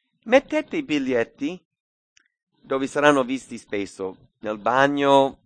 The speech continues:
in cuc-, dove saranno visti tutto il giorno, con la domanda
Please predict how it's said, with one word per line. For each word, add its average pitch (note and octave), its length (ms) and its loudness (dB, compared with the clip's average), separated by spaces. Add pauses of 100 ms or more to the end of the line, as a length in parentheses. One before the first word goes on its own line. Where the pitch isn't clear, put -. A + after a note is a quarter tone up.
(100)
in - 80 -20
cuc-, - 240 -20
dove E3+ 420 -2
saranno G3 380 0
visti D3 320 -8
tutto C#3 260 -12
il A#2 60 -12
giorno, G#2 540 -8 (580)
con A3 180 0
la G#3+ 100 8
domanda G#2 640 -2